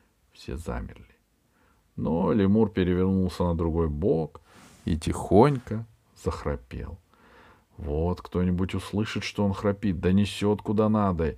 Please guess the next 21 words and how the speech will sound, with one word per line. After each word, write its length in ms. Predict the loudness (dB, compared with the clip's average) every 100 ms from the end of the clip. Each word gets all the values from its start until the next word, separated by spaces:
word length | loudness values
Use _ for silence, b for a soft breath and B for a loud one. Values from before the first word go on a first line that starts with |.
| B B _
и 80 | -4
его 340 | -2 0 2
накажут», — 800 | 2 2 0 -2 0 0 -4 -8 -12 _ _
сказал 400 | _ -14 -6 -4
гном. 320 | -4 -4 -6 -12 _ _ _
«Пускай 400 | -20 -18 -8 -8
спит», — 480 | -8 -16 _ -16 -16 -20 _ _ _
сказала 440 | _ -14 -8 -8 -8
Алиса. 340 | -8 -12 -12
«Пошли». 480 | -8 -8 -6 -10 -10 -16 b b b b b b -8
«Да, 420 | 0 2 4 2
пошли, 380 | -2 -6 -4 -6
только 320 | -2 -4 0
я 100 | 0
хотел 320 | 0 -2 0 -2
попросить 600 | -4 -2 -4 -2 -6 -2
у 60 |
вас 140 | -2 -2
прощения». 920 | -2 -2 -4 -8 -6 -2 -2 -4 -8 _ _ _ _ _ _ _ _
«За 80 | -12
что?» 480 | -12 -14 -12 -12